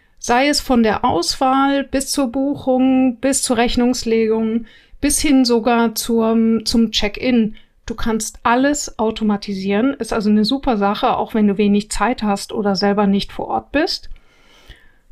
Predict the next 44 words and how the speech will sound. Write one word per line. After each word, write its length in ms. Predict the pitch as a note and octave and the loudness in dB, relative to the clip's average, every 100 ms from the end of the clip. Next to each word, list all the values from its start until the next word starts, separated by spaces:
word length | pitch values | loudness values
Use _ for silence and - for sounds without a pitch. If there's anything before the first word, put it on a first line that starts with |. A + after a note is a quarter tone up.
| - _ - - | -20 _ -20 -8
Also 140 | G3 | -4
ich 100 | G3 | 0
meine, 200 | A3 G#3+ | 2 2
klar 260 | G#3 A3 A3 | 2 0 0
kannst 320 | A3 A3+ - | 0 -2 0
du 80 | A3+ | -2
auch 200 | G3+ G#3+ | -2 -2
den 400 | A3+ G#3 G3+ G3+ | 2 2 2 0
Check-in 720 | - A#3+ - A3 G#3 G3 F#3+ | 0 -2 0 0 2 2 0
bei 240 | - F#3+ F#3+ | -2 -2 -2
der 240 | G3 F3+ | -2 0
Anfrage, 1080 | A3+ A#3 - G#3+ G3+ A3 - A3 G3+ G3+ F#3+ - - - - _ _ _ _ _ | 0 -2 0 -2 0 -4 -4 -4 -2 -2 -4 -10 -20 -20 -20 _ _ _ _ _
äh, 60 | C4+ | -6
ähm, 300 | A#3 A#3 A#3 | -4 -2 -2
äh, 340 | - - - | -6 -10 -12
bei 240 | A#3 A3+ A3 | -12 -4 0
der 160 | G#3+ | 0
Anfrage, 560 | - C4 - A#3 A3+ A3+ | 0 0 0 0 2 2
wie 100 | B3+ | 2
heißt 240 | C4+ C4+ | 0 0
es, 280 | C4+ C4 - - - _ _ | -2 -2 -6 -16 -20 _ _
automatisieren, 1080 | - A#3 B3 A3+ A3+ A#3 A3+ A3+ A3+ A#3 A3+ - _ _ | -2 0 2 2 2 0 2 2 4 2 0 -10 _ _
aber 520 | G3+ G3+ G3+ G#3 G#3 - | 0 2 2 2 0 -4
du 80 | - | -2
weißt 220 | G#3 G#3+ | 0 0
jetzt, 120 | G#3+ G#3 | -2 -4
was 140 | G3+ | -6
ich 120 | - | -2
meine. 280 | G3 F#3+ F#3 | -2 -2 -4
Also 280 | A#3+ B3 A3 | -2 -2 0
wenn 200 | C#4 D4+ | 2 2
es 140 | C#4+ | 0
dir 140 | - C4 | -2 0
darum 280 | B3 A#3+ | 2 2
geht, 280 | A3 A3 A3 | 2 0 0
wirklich 500 | B3+ C4 A#3+ A#3 - - _ _ | -4 -2 -2 -2 -6 -14 _ _
so 180 | - A3+ | -2 0
wenig 300 | D#4+ F4+ - | 2 2 2
wie 60 | |
möglich 320 | C4+ D4 C4 | 2 2 -2
zu 100 | - | -6
tun 300 | A#3+ C#4+ C#4 | -4 0 2
zu 160 | C4 A3+ | 2 0
haben, 460 | A3 A3+ A#3+ C4+ | 0 2 2 0